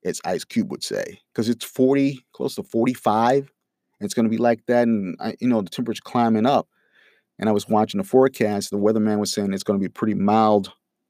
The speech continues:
you know, for the next couple of weeks, even close to Christmas. So he wasn't expecting, and the way he was describing it is, we may not even get any snow.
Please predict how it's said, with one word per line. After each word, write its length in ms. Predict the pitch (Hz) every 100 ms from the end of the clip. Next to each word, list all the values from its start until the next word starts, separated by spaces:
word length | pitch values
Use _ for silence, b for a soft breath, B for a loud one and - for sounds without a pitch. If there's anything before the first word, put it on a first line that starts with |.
| _ -
you 100 | 120
know, 160 | 95
for 140 | 85 110
the 60 |
next 180 | 104 95
couple 240 | 110 95
of 40 | 101
weeks, 280 | 120 117 -
even 280 | 113 120 117
close 300 | - 113 -
to 80 | 101
Christmas. 800 | - 160 165 113 85 - - - _ _ _
So 260 | - - 98
he 100 | 120
wasn't 300 | 143 127 117
expecting, 560 | 98 - 143 - 98 95
and 120 | 98
the 60 |
way 180 | 98 123
he 140 | 123 190
was 220 | 143 -
describing 520 | 107 - 113 101 101
it 60 | 101
is, 220 | 98 - _ _ _ _ _ -
we 60 |
may 160 | 95 143
not 220 | 180 123
even 160 | 120 117
get 120 | 127
any 180 | 127 123
snow. 500 | - 135 170 110